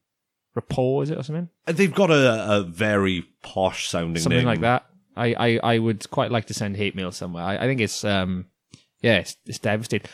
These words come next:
Speaker 1: But not just that. It's, I think the, the,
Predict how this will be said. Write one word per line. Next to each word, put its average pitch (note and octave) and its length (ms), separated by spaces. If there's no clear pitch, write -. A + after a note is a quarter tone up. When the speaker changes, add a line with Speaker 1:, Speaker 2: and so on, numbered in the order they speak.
Speaker 1:
But - 60
not A#3+ 140
just - 180
that. - 200
It's, - 280
I A3+ 40
think A#3 180
the, C3+ 380
the, A#2+ 60